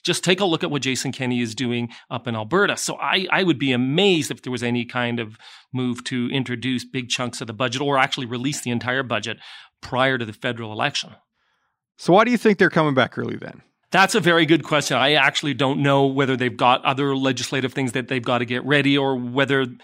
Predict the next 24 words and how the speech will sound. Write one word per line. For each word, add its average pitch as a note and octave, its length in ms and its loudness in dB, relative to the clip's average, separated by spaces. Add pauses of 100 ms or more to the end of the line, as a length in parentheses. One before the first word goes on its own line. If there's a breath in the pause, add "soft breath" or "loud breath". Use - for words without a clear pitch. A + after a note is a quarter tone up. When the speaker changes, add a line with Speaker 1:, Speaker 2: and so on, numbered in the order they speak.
(320 loud breath)
Speaker 1:
they C#3+ 100 0
want C3 220 4
to C3 40 2
clear D#3 480 4
the C3 120 -2
decks C#3 560 0
before D3 720 -2
the C3 80 -4
budget C3+ 440 -2
comes C3+ 300 -4
down, C3 400 0 (340 loud breath)
uh, A2+ 220 0
sometime A#2+ 460 0
after B2 200 0
the A#2+ 120 -6
twenty-first. D3 480 -4
I G3+ 40 -2
know F#3+ 300 0
that D#3+ 220 -6
they've D3+ 200 0
talked C#3+ 280 0
about C#3 180 -6
things C3 220 -2
like, B2 240 -2